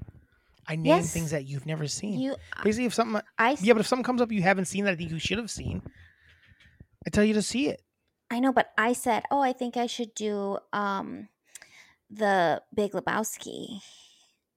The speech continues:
Speaker 1: That was a good one. I'm glad you did that one, but you don't have any other ideas. What do you got? Fine. Name, you have named two movies, and if I don't like 'em, you're watching a goddamn wrestler.
Speaker 2: <laughs>
Speaker 1: I have an email to read. Hurry up.
Speaker 2: Mm,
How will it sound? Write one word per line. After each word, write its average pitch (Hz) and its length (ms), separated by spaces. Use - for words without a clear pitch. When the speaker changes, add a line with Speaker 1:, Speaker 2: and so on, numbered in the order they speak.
Speaker 1:
That 151 100
was 175 80
a 196 60
good 262 160
one. 165 160
I'm 147 80
glad 170 200
you 185 60
did 196 160
that 156 140
one, 143 100
but 151 140
you 165 100
don't 190 140
have 185 120
any 151 140
other 113 160
ideas. - 560
What 180 120
do 175 40
you 160 60
got? 135 180
Fine. 180 280
Name, 180 260
you 190 100
have 175 140
named 175 240
two 202 200
movies, 196 440
and 165 100
if 156 60
I 180 60
don't 180 100
like 185 160
'em, 165 100
you're 196 120
watching 180 200
a - 20
goddamn 175 320
wrestler. 190 300
Speaker 2:
<laughs> 147 100
Speaker 1:
I - 0
have 156 80
an 165 80
email 190 260
to 139 60
read. 135 160
Hurry 175 240
up. 156 140
Speaker 2:
Mm, 214 1500